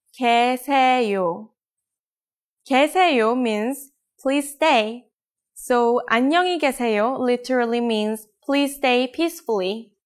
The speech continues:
A casual version of 안녕히 계세요 is 잘 있어.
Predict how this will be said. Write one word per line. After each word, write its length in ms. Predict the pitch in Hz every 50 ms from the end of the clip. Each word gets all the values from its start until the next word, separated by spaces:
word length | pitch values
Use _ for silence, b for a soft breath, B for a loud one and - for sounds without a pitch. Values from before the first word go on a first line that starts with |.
| _ _ _ _ _ _ _ _ -
A 100 | - 240
casual 540 | 226 - - 320 359 381 - 415 415 403 370
version 560 | 349 339 330 320 311 311 320 320 311 311 277 - -
of 240 | 240 247 247 226 - -
안녕히 480 | 226 233 247 262 269 277 277 277 277 247
계세요 680 | 254 233 220 - 233 214 202 202 208 233 294 349 381 - - - -
is 440 | 226 208 202 220 262 277 - - _ _ _ _ _ _ _ _ _ - -
잘 220 | 233 247 240 240
있어. 600 | 262 277 262 - - - 214 196 185 190 233 240